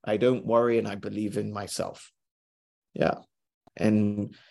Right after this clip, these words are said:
my friends, when we focus on growth, when we focus on the, when we focus on believing in ourselves and the difference that we can make and want to make, it'll give us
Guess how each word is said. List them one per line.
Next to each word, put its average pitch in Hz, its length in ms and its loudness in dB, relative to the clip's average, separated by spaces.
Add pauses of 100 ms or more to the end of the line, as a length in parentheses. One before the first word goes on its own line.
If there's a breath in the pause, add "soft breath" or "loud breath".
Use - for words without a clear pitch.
(180 loud breath)
my 107 100 4
friends, 120 340 4
when 110 200 4
we 110 100 4
focus 135 540 4
on 113 360 2 (360 soft breath)
growth, 101 520 -2 (200)
when 110 160 -2
we 107 100 0
focus 120 540 2
on 107 460 2 (340 soft breath)
the, 104 580 0 (640)
when 107 180 -2
we 104 100 0
focus 123 300 2
on 110 140 0
believing 113 400 0
in 104 100 -4
ourselves 101 800 -2 (140)
and 101 120 -2
the 101 60 -2
difference 107 460 2
that 104 140 2
we 107 120 0
can 104 240 -4
make 104 280 0
and 101 180 -4
want 110 220 -2
to 123 80 -4
make, 139 360 -4 (920)
it'll 104 200 2
give 101 260 2
us 107 300 4